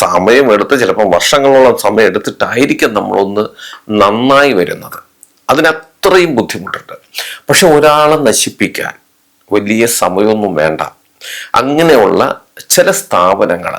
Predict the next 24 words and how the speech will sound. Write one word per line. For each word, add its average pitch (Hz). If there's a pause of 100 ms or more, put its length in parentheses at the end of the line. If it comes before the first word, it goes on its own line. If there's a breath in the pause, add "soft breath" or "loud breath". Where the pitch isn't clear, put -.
(140)
ക്ഷേത്രങ്ങൾ 127
എന്നൊക്കെയാണ് 117
പറയുന്നത്, 95 (400 loud breath)
ഒരുപാട് 131
സ്ഥാപനങ്ങൾ, 98
എനിക്ക് 117
തന്നെ 127
അറിയാം, 113
തിരുവനന്തപുരത്ത് 117
അങ്ങനെ 110
ചെയ്യുന്ന 110
ഒരുപാട് 127
സ്ഥലങ്ങളുണ്ട്. 57 (500 loud breath)
അങ്ങനെയുള്ള 135
സ്ഥലങ്ങളിൽ 104
പോയി, 85
പക്ഷെ -
ഇച്ചിരി 175 (100)
പൈസ 180
ചിലവുണ്ട്, -
നല്ല 139
രീതിയിൽ -
പൈസ -
ചിലവുണ്ട്. -